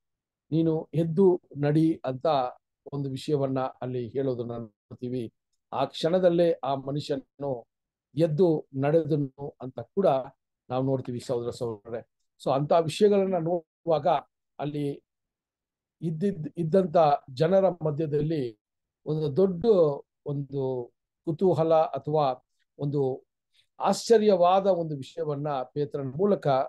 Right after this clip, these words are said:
ಅಲ್ಲಿ ಮಾಡುವಾಗ, ಆ, ದೇವರ ಆ ಒಂದು ಆಶೀರ್ವಾದದ ವಿಷಯ ಮತ್ತೆ ಸ್ವ-,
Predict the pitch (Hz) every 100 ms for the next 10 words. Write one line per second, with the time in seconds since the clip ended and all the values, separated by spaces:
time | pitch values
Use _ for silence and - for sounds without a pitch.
0 | - _ _ _ _ 135 131 135 123 -
1 | - 127 151 156 139 131 156 123 - _
2 | _ _ _ _ _ - - 123 127 127
3 | - 127 185 196 190 170 143 135 _ _
4 | _ _ _ _ _ _ 139 147 143 143
5 | 139 131 123 - - - - _ _ _
6 | _ _ _ _ _ _ _ _ _ _
7 | _ _ 135 151 - 165 160 151 151 143
8 | 135 - 156 156 - - 131 139 - -
9 | 135 131 104